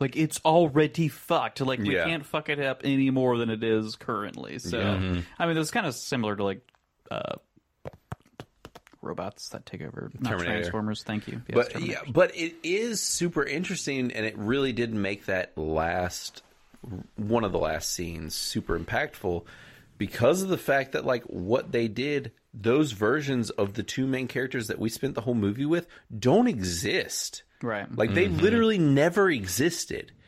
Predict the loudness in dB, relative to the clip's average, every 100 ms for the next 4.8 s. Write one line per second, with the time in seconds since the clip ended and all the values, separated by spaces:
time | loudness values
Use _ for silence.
0 | -4 -2 0 2 2 4 2 4 2 0
1 | 0 0 -2 -2 -2 -2 0 0 2 2
2 | 0 0 0 2 0 -2 -6 -8 -12 -10
3 | -8 -8 -8 -10 -8 -8 -6 -4 -2 -2
4 | -4 -6 -6 -4 -4 -6 -10